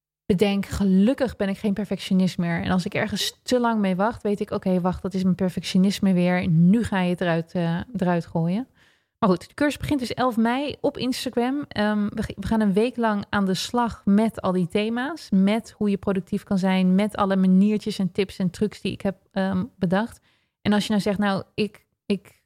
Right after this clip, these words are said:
luister dit en het is al elf mei geweest." Ik heb voor honderdnegenennegentig euro, dus vijftig euro meer,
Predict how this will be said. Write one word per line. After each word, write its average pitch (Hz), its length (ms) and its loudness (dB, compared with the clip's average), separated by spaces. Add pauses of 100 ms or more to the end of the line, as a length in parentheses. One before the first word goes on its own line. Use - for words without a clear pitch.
luister 202 460 2
dit 202 160 2
en 196 60 -2
het 196 100 -2
is 202 120 0
al 202 80 2
elf 202 260 0
mei 190 200 2
geweest." 196 580 -2 (440)
Ik 208 100 -4
heb 214 220 -2
voor 196 560 -2
honderdnegenennegentig 202 1500 -2
euro, 269 320 -2
dus 220 160 -4
vijftig - 400 -6
euro 185 220 0
meer, 196 480 0